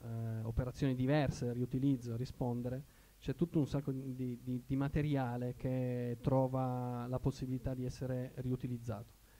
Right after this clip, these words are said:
Triciclo fa da, da tempo, eh, effettivamente abbiamo costituito un sistema che riesca a dare con continuità e con varietà un'offerta di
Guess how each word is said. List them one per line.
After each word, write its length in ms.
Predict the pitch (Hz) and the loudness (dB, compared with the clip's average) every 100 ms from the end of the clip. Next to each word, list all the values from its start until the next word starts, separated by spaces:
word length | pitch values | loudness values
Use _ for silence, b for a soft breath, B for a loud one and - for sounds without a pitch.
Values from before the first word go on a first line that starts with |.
| b b | b b
Triciclo 560 | - 143 143 160 135 131 | 0 0 2 0 2 0
fa 320 | 123 139 127 | 0 0 0
da, 460 | 120 120 120 117 113 | -2 -2 -2 -2 -2
da 140 | 117 | -2
tempo, 540 | 123 151 127 127 160 202 B B B B | 0 0 2 2 2 0 B B B B
eh, 280 | 127 123 120 | -4 -2 -2
effettivamente 1600 | 120 127 - 131 127 139 135 - 127 127 123 123 123 120 120 120 | -4 -6 -2 0 2 2 0 0 0 0 0 0 -2 -2 -4 -4
abbiamo 300 | 131 131 131 | -4 0 2
costituito 480 | 131 127 135 135 143 | 2 0 -2 -2 -2
un 80 | 131 | -2
sistema 580 | 123 120 - 175 127 120 | -4 -4 0 2 0 -2
che 180 | 117 120 | -4 -4
riesca 760 | 127 127 - 127 123 123 120 | -2 -4 -2 -2 -2 -2 -4
a 80 | 117 | -6
dare 280 | 123 131 123 | -4 -2 -2
con 200 | 131 127 | -2 0
continuità 760 | 139 131 139 139 135 165 156 123 | 0 2 4 4 4 0 0 -4
e 100 | 127 | -4
con 180 | 131 | -2
varietà 540 | 127 127 127 139 160 113 | 0 0 0 2 2 0
un'offerta 720 | 123 123 117 - 131 123 127 | -2 -4 -4 -2 -2 -2 -2
di 240 | 123 123 | -2 -2